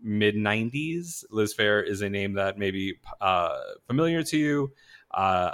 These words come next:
I didn't come about Liz Phair until she put out her eponymous album, Liz Phair, Liz Phair, in the early aughts, and, uh, fell in love at that point.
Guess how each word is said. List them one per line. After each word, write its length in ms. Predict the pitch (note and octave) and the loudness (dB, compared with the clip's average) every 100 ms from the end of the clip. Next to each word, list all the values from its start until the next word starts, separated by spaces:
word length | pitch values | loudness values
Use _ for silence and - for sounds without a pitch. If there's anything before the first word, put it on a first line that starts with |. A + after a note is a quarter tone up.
| - | 0
I 340 | G2+ A2 A2+ | 2 2 0
didn't 360 | G#2 A2+ G#2+ G2+ | 0 0 0 -2
come 160 | A#2 | -2
about 360 | G#2 G#2 G2 G#2 | 0 2 2 0
Liz 180 | G2+ - | -4 0
Phair 200 | G2+ F#2+ | 0 0
until 460 | F#2+ - G2+ G2 | -2 0 0 2
she 180 | G2+ - | -2 -6
put 160 | - G2 | -6 -2
out 240 | F#2+ F2+ - | 0 0 0
her 120 | F2 | -2
eponymous 460 | - C3+ B2+ A#2+ | 0 0 0 0
album, 300 | B2 A#2 A2+ | 0 0 0
Liz 180 | G#2 F#2 | -2 -4
Phair, 240 | - F#2+ F#2 | -2 -2 -2
Liz 200 | F2 - | -6 0
Phair, 320 | B2 A#2+ A#2 - - - - - | 2 4 2 -2 -18 -20 -18 -2
in 400 | G#2 G#2 G2+ G2 | 2 4 4 2
the 260 | G2+ G2 - - | -2 -4 -6 0
early 440 | G#2+ A2 A2 G#2+ G#2+ | 2 2 2 0 2
aughts, 600 | G#2+ D3+ - - - - _ _ _ | 2 0 -4 -8 -8 -10 _ _ _
and, 380 | G2+ G2+ F#2+ F#2 | 0 2 2 4
uh, 300 | F#2+ F2+ F2 - | 4 4 2 -2
fell 240 | - G#2 G2+ | 2 2 2
in 80 | |
love 340 | G2 F#2 F#2 F#2 _ - | 0 0 0 -4 _ -8
at 160 | F#2+ F#2 | -6 -2
that 220 | F#2 - | -2 -2
point. 400 | G#2 F#2 F#2 | -4 -4 -6